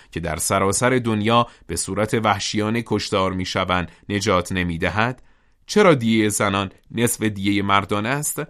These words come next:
چرا در محاکم قضایی اینقدر نسبت به زنان ظلم می‌شود و چرا منطبق با زمان برای زنان قانونی متناسب وضع نمی‌شود؟ بی هیچ توضیحی روشن است که صرف طرح چنین سوالاتی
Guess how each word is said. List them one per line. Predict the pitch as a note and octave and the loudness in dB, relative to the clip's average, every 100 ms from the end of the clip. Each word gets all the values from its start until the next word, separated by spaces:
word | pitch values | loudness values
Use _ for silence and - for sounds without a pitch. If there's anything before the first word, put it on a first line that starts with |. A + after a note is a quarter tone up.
| _ _ _ - | _ _ _ -2
چرا | G3+ F3 | 4 6
در | C3 A#2+ | 6 4
محاکم | A2+ A2 A2 A#2 B2+ | 4 4 2 0 -2
قضایی | A2+ A2 G#2+ G#2+ A2 | 0 2 2 2 0
اینقدر | A#2 D3 D3 C3 B2 | 0 -2 0 0 0
نسبت | A2+ A2 A#2 A2+ | -2 -4 -4 -2
به | A2+ | -2
زنان | A2 G#2 A2 A2 | 0 0 0 -2
ظلم | A2+ A2+ G2+ | 0 0 0
می‌شود | F#2 - G2 F#2 F2 - - - | -4 -2 -2 0 -2 -4 -14 -6
و | |
چرا | B2+ D#3+ C#3+ C3 | -2 2 4 2
منطبق | B2 A2 A2 A#2+ | 0 -2 0 0
با | A2 G#2+ | 0 0
زمان | A2 G2+ A2 G#2+ - - | 2 2 2 0 -8 -2
برای | A2 B2+ B2 B2 | 2 4 4 2
زنان | G#2 A2 A#2 A#2 | 2 0 0 -2
قانونی | A2 A2+ A2 C3 B2+ | 2 2 2 -2 -2
متناسب | A2+ A2 G#2 G2 - A2+ G2+ | -2 -2 -4 -4 -2 -4 2
وضع | G2 G2 F#2+ | 2 2 0
نمی‌شود؟ | A#2+ E3 B2+ G#2 D#2+ D2+ - _ _ _ _ _ - | -2 -2 -4 -4 -6 -8 -12 _ _ _ _ _ -6
بی | F#2 E2 | -4 0
هیچ | G#2+ A#2 - | 0 0 0
توضیحی | A2 G#2 A2+ A#2 | 0 2 0 2
روشن | A2 A2 A#2+ A2+ | 2 0 0 0
است | G#2 G2+ A#2+ - - - | 0 -2 -6 -10 -18 -6
که | G2+ | -2
صرف | C3 B2+ B2+ | 2 2 2
طرح | A#2+ B2 A#2+ A2+ | -2 0 0 0
چنین | - G#2+ G2 | -2 -4 -2
سوالاتی | F#2+ A2+ G2 G2 A2+ - F2+ F2 | -2 0 2 2 0 -2 -4 -4